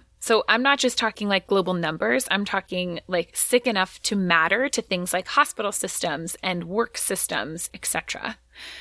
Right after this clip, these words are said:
Three to five million people globally just from epidemic every year, seasonal influenza. And it's estimated that anywhere between two hundred ninety thousand and six hundred and fifty thousand people die worldwide from the flu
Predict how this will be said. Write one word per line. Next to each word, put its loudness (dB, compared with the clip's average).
Three 2
to 4
five 2
million 0
people -4
globally 2
just 0
from 0
epidemic -4
every 2
year, 0
seasonal -2
influenza. -10
And 4
it's 0
estimated 2
that 2
anywhere 4
between -2
two 2
hundred 4
ninety 2
thousand 0
and -2
six 2
hundred -2
and -6
fifty 0
thousand 0
people -4
die 0
worldwide -6
from 4
the 4
flu 4